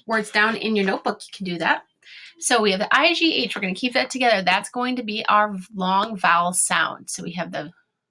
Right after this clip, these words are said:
we're gonna put the vowel there cause that's the first thing we gotta do. Now I see I only have one vowel. So that tells my brain that this is going to be a, um, single syllable word. So I don't need to do the line anywhere. So let's go ahead and,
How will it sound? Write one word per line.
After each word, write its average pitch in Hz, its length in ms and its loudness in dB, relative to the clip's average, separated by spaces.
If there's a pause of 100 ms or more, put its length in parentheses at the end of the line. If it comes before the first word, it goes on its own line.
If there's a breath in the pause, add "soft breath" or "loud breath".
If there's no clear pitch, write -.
(140)
we're 185 60 -8
gonna 165 120 -6
put 196 160 -12
the 208 100 -4
vowel 196 260 2
there 226 200 2
cause 220 100 -8
that's 202 200 -10
the - 40 -18
first 196 220 -4
thing 190 120 -6
we 180 100 -4
gotta 180 160 -4
do. 190 200 -2 (840 loud breath)
Now 247 360 4
I 220 120 4
see 233 160 0
I 220 120 4
only 226 180 0
have 220 180 -4
one 190 320 -2
vowel. 226 300 4
So 180 140 -10
that - 200 -4
tells 302 460 -2
my 247 180 4
brain 240 300 2
that 185 140 -6
this 202 200 -8
is - 100 -8
going 202 280 -4
to 208 80 -8
be - 340 -8
a, 185 240 -6 (460 loud breath)
um, 175 360 2 (120)
single 214 480 0
syllable 180 480 -4
word. 311 300 4
So - 180 -8
I 185 40 -2
don't 262 200 -4
need 240 260 -6
to 196 80 -6
do - 20 -2
the 170 140 -4
line 160 380 0
anywhere. - 420 -14 (280)
So - 160 -6
let's 226 180 2
go 277 80 4
ahead 226 320 2
and, 185 320 -4